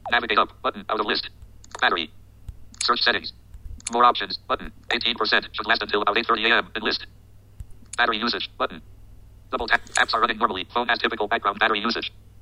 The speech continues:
Battery saver. Off. Off. Battery saver. Switch. Super battery saver.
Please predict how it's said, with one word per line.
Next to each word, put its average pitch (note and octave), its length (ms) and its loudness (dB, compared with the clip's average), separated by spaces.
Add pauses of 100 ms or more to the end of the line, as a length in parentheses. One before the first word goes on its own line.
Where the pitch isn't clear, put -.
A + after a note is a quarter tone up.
(540)
Battery A2+ 200 6
saver. G#2+ 280 2
Off. - 160 4 (1000)
Off. G2+ 180 6 (140)
Battery A#2 220 2
saver. A2 280 2
Switch. - 280 0 (640)
Super B2 220 0
battery A2+ 240 2
saver. G3 240 2